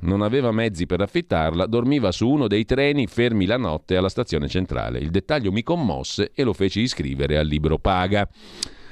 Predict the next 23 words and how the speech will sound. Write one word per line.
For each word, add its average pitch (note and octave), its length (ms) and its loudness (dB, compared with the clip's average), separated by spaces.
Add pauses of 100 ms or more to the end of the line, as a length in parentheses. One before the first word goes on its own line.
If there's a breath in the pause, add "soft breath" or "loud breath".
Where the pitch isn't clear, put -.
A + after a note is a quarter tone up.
(160 loud breath)
Non D3+ 280 2
ebbi D3 240 2
modo C3 320 2
di G2 160 0
pentirmene, F#2 720 0
il D2+ 100 2
ragazzo D#2+ 500 0
era F2+ 140 2
valido. E2 500 0
Quando E3+ 260 0
mi A#2 120 2
trasferii A2 520 0
con F2+ 200 0
Maurizio F#2 600 2
Belpietro, F2 800 0
altra F#2+ 360 0
canaglia A2 560 0
di G2 140 -2
talento, G2 680 0
al F#2 180 2
giornale, F#2 720 0
Via F2 220 0
Negri, E2 400 0